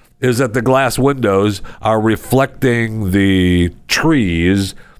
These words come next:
from whatever area is around the building. So the birds may think that the trees are, you know, where the windows are, the reflections, and then fly into the windows.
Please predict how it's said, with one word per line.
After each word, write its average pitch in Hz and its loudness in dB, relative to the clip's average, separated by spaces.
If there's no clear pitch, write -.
from 113 -2
whatever 110 0
area 110 2
is 95 0
around 110 -2
the 85 0
building. 78 0
So 101 0
the 92 0
birds 98 0
may 120 0
think 104 -4
that 95 0
the 90 0
trees 92 0
are, 87 0
you 117 0
know, 76 -4
where 90 2
the 80 2
windows 71 0
are, 58 -2
the 60 -4
reflections, 71 -2
and 76 -2
then 73 -2
fly 71 0
into 65 -2
the 67 -2
windows. 64 -4